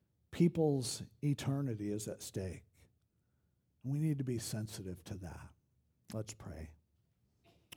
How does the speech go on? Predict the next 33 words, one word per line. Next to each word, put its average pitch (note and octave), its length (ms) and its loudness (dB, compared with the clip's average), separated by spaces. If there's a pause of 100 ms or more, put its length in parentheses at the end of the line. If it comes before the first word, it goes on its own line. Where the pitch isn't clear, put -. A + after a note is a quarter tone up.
(440)
Lord, D#3+ 200 10
help A#2+ 240 6
us - 480 -2 (1300)
to C#3+ 640 6 (1300)
just - 180 2
be D#3 140 6
sensitive. G2 840 -2 (1160)
We F#3 180 4
know C#3+ 340 8
things C#3+ 360 4
that C#3 160 4
we C3 160 2
do C3+ 260 4
will B2+ 140 0
sometimes A#2+ 540 0
hurt - 280 4
people, A2+ 320 -2
but A2+ 220 -2 (420)
Lord, C3+ 220 6
help A3 260 4
us E3+ 180 2
to B2 120 2
have D3+ 180 6
our B2+ 160 4
eyes C#3 240 2
open C#3 360 2
to A#2+ 160 -2
things C#3+ 280 2
that C3 140 4
will B2 160 2
destroy C3 680 2
new C3+ 280 4
Christians. - 960 -2